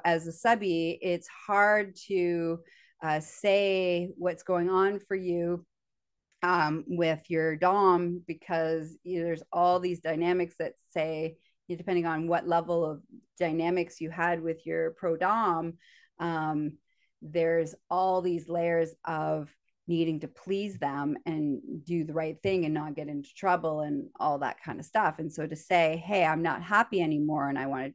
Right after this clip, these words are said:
you know, I, I'm, I'm, I'm not gonna come see you anymore," is a real, first of all, it's really hard to say in a regular ending of a relationship, but then you have this level of power component in it,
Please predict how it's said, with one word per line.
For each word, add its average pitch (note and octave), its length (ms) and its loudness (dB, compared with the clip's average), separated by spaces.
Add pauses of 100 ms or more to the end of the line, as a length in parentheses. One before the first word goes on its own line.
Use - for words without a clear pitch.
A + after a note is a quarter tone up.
(120)
you D#3 160 -4
know, B2+ 100 -4
I, B2 160 -8 (460)
I'm, C#3+ 440 -6
I'm, D3+ 240 -6 (320)
I'm D3 160 -4
not C#3+ 220 -4
gonna C#3+ 140 -8
come D#3+ 180 -8
see D4+ 240 0
you A#3+ 140 6
anymore," C#3+ 580 2 (300)
is A3+ 160 -4
a A#3 80 0
real, A#3 380 2 (120)
first D#4+ 220 2
of A3 40 8
all, F#3 80 8
it's F3+ 140 0
really A#3+ 220 4
hard E3+ 360 2
to E3 60 -10
say D#3 500 -2
in D#3+ 120 -6
a D3+ 80 -6
regular C#3 600 -4
ending D3 320 -6
of B2+ 120 -10
a - 20 -6
relationship, D3+ 720 -8 (100)
but - 140 -16
then E3+ 140 -4
you F3 100 2
have A3 380 0
this E3 240 0
level D#3 360 -2
of C3 260 -4 (380)
power D#3+ 720 2
component D3+ 600 -10
in D3 140 -4
it, B2+ 200 -8